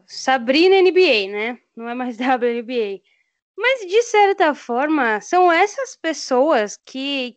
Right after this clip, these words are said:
que popularizam a liga, né? É, vamos de novo fazer paralelo com a N B A. Talvez se a gente não tivesse uma década de oitenta com,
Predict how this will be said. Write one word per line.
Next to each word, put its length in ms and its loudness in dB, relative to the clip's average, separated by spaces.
que 400 -10
popularizam 800 0
a 80 0
liga, 380 -6
né? 260 -2
É, 280 -4
vamos 320 2
de 100 4
novo 240 4
fazer 280 -8
paralelo 460 -6
com 120 -14
a 20 -6
N 80 -4
B 240 -2
A. 60 -14
Talvez 380 -4
se 60 -6
a 220 0
gente 180 2
não 140 2
tivesse 460 -4
uma 200 -8
década 380 -10
de 100 -10
oitenta 480 -8
com, 460 -8